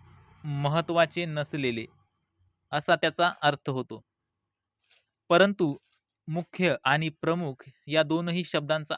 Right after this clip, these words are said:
अर्थ मुख्य किंवा महत्त्वाचे असा होतो. म्हणजेच मुख्य आणि प्रमुख हे दोन शब्द जरी एकमेकांना समान असले, तरी गौण हा त्यामधील हा वेगळा शब्द आपल्याला पाहायला मिळतो.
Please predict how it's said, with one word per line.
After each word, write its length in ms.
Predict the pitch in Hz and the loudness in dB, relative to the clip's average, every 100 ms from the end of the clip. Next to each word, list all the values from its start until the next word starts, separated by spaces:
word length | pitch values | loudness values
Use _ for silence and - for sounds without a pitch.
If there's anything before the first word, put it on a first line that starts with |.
| - | -2
अर्थ 280 | 165 - 135 113 _ _ _ _ _ | -2 -2 -6 -6 _ _ _ _ _
मुख्य 540 | 151 175 - - 185 131 - - | -8 -8 -8 0 2 2 -6 -10
किंवा 220 | 160 170 | -2 -2
महत्त्वाचे 680 | 156 156 175 180 175 127 120 _ | 0 -2 -2 -2 -2 -4 -8 _
असा 240 | 156 175 | -4 0
होतो. 360 | 160 131 117 110 _ _ _ _ 156 - _ _ _ _ _ _ _ | 0 0 -8 -16 _ _ _ _ -20 -20 _ _ _ _ _ _ _
म्हणजेच 500 | 143 160 175 135 - _ | -4 0 2 2 -2 _
मुख्य 440 | 151 160 - 180 147 | -10 -8 -4 -2 0
आणि 200 | - 147 | 0 -2
प्रमुख 340 | 151 151 160 151 - | 0 0 -2 -4 -2
हे 100 | 156 | -2
दोन 280 | 147 170 180 | 0 -2 -2
शब्द 280 | 180 170 | -6 -4
जरी 300 | 170 185 185 - | -4 -2 -2 -4
एकमेकांना 540 | 143 147 143 147 143 | -6 -6 -6 -4 -4
समान 440 | 139 - 156 180 175 | -6 -2 0 0 -2
असले, 300 | 156 127 117 - _ _ | -4 -8 -8 -12 _ _
तरी 260 | 175 175 131 127 | 0 0 -2 -2
गौण 300 | 143 160 123 - - | 0 2 0 -4 -8
हा 180 | 127 | -4
त्यामधील 580 | 147 151 147 151 151 131 | 0 2 2 0 -2 -2
हा 220 | 120 135 | -4 -4
वेगळा 400 | 131 127 139 143 143 | -2 -2 -2 0 -2
शब्द 280 | 139 120 139 - _ | -4 -8 -8 -10 _
आपल्याला 400 | 123 135 131 143 | -6 -2 -2 -2
पाहायला 420 | 175 139 139 127 | 2 2 4 0
मिळतो. 360 | 120 117 - | -4 -8 -12